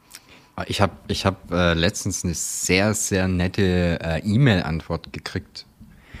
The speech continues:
Die, vielleicht zeige ich dir die nachher mal. Ich möcht's nicht,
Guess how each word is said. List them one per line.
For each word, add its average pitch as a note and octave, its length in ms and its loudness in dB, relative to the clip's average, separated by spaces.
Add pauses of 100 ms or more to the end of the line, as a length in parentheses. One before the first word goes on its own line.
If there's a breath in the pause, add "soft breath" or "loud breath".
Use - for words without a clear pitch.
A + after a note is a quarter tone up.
(300 loud breath)
Die, E2+ 360 -2 (640)
vielleicht G2 420 2
zeige E2+ 260 2
ich - 140 -6
dir - 120 -10
die D2+ 100 -6
nachher D2+ 300 -6
mal. D#2 280 -4
Ich F#2 120 -8
möcht's G2+ 320 0
nicht, - 320 -6